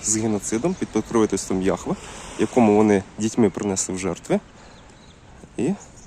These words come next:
називається Песахом, тобто Паскою. І, відповідно, люди,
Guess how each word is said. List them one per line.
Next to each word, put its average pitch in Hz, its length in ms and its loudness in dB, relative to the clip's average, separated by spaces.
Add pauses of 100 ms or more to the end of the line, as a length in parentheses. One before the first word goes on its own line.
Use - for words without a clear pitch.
(100)
називається 107 640 -4 (400)
Песахом, - 600 -4 (1080)
тобто - 360 -6 (280)
Паскою. - 440 -4 (380)
І, 160 140 0
відповідно, 110 540 -2 (680)
люди, 127 460 0